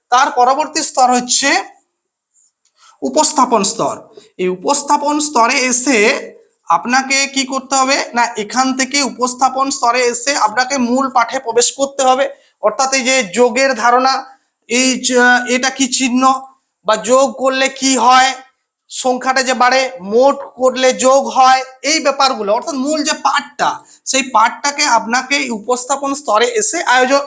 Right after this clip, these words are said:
উপস্থাপন স্তরে এসে কিন্তু সেটাকে আপনাকে ডিসকাস করতে হবে। তারপরে সর্বশেষে আমি যেটা করলাম,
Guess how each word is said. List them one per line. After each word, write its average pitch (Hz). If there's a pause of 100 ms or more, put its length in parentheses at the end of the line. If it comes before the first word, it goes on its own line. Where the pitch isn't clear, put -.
উপস্থাপন 302
স্তরে 233
এসে -
কিন্তু 254
সেটাকে 233
আপনাকে 254
ডিসকাস 254
করতে 240
হবে। 147 (400)
তারপরে 277
সর্বশেষে 247
আমি 285
যেটা 262
করলাম, 202